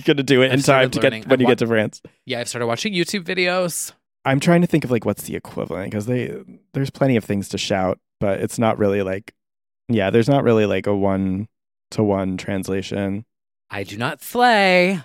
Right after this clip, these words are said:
Speaker 2: I do
Speaker 1: <laughs>
Speaker 2: not kill people. No, I do not slay. Well, I have some tracks that I would like to shout out. First up is from Artie, the song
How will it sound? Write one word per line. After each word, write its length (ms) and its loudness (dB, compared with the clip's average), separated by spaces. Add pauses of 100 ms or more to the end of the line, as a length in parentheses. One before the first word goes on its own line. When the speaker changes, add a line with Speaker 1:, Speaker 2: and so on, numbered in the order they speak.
(180)
Speaker 2:
I 80 -2
do 100 -4
Speaker 1:
<laughs> 60 -2
Speaker 2:
not 340 -2 (100)
kill 460 -2
people. 520 2 (520)
No, 100 -16
I 100 -6
do 100 -6
not 180 -4
slay. 680 4 (1200)
Well, 480 2
I 120 0
have 200 -2
some 460 -6 (160)
tracks 420 -8
that 80 -8
I 20 -4
would 100 -6
like 140 -8
to 80 -8
shout 260 0
out. 640 -2 (380)
First 320 -2
up 320 -4
is 220 -6
from 540 -4 (200)
Artie, 720 -4 (640)
the 80 -10
song 560 -6